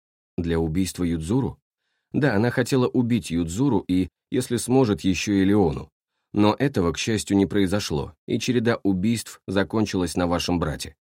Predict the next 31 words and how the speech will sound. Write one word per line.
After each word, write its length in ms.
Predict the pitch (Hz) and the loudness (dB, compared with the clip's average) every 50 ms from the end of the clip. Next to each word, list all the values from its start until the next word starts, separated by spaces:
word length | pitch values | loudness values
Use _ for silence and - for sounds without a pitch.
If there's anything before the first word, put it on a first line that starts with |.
| _ _ _ _ _ _ _ - | _ _ _ _ _ _ _ -4
Но 140 | 92 92 85 | -2 -2 0
зачем 360 | 78 85 78 - 113 110 98 | -2 -2 -4 -4 -2 -2 0
Ятие 420 | 80 78 76 - - 82 92 110 | 0 -2 -2 -2 -4 -2 -2 -2
было 280 | 98 87 92 87 90 - | 0 0 -2 -2 -2 -2
убивать 440 | - 98 85 90 87 90 110 - - _ _ _ _ _ | -4 -2 -2 -2 -2 -2 -4 -6 -8 _ _ _ _ _
собственных 540 | - - 104 95 - - 104 104 101 90 | -4 -4 -4 -4 -2 -2 0 0 0 0
детей? 420 | 82 101 104 - - 73 - - - _ _ _ _ _ _ _ _ _ | -2 -4 -4 -2 -4 -6 -6 -8 -14 _ _ _ _ _ _ _ _ _
Она 220 | - 110 117 120 113 | 0 2 2 2 2
также 340 | - 139 135 123 101 104 107 | 2 0 0 0 2 4 4
убила 360 | 104 98 98 120 123 104 95 | 4 4 4 2 2 2 0
своего 420 | 82 - 98 98 98 98 95 104 | -2 0 0 2 2 4 4 2
мужа, 440 | 104 110 117 110 85 69 67 - - _ - | 2 4 2 2 0 0 -4 -8 -12 _ 0
мистера 440 | 95 98 92 - - 101 92 92 | 2 2 2 2 2 0 -2 -2
Пейна. 420 | - - 117 92 73 65 65 - - _ _ _ _ _ _ _ _ | -2 -2 -2 -2 -2 -2 -6 -10 -14 _ _ _ _ _ _ _ _
Ятие 400 | 127 113 120 117 139 139 147 151 | 0 0 2 2 2 2 4 4
узнала 440 | 147 131 104 101 123 135 131 117 104 | 4 4 4 4 4 4 4 2 0
о 120 | - - | -2 -2
его 240 | 98 98 98 101 110 | 0 0 2 0 0
ужасающих 720 | - 113 101 92 90 87 - 110 107 104 98 - - 98 - | -2 -2 -2 -2 -2 -2 -2 -2 -2 -2 -2 -2 -4 -4 -4
наклонностях. 760 | 101 95 - 120 120 113 90 76 69 - - - 82 - _ _ _ _ | -4 -4 -2 -2 0 0 0 0 -2 -6 -8 -12 -14 -14 _ _ _ _
У 60 | - 110 | 2 4
нее 220 | 104 95 95 95 | 6 6 6 6
не 160 | 95 98 98 | 6 4 4
было 200 | 85 90 90 90 | 4 2 0 0
выбора, 400 | 92 123 123 90 80 71 65 - - _ _ | 2 0 0 0 0 -2 -4 -8 -14 _ _
ведь 180 | - 101 98 - | -2 -2 0 2
он 140 | 92 92 87 | 0 0 2
был 160 | 95 95 - - | 0 -2 -2 -2
опасен 460 | 98 82 76 110 110 104 - - 76 | -6 -8 -6 -4 -6 -4 -2 -4 -4
для 180 | 69 71 78 80 | -2 -2 -2 -2
общества. 540 | 85 78 - - 78 76 - 69 65 - | -2 -4 -6 -10 -12 -12 -12 -14 -14 -14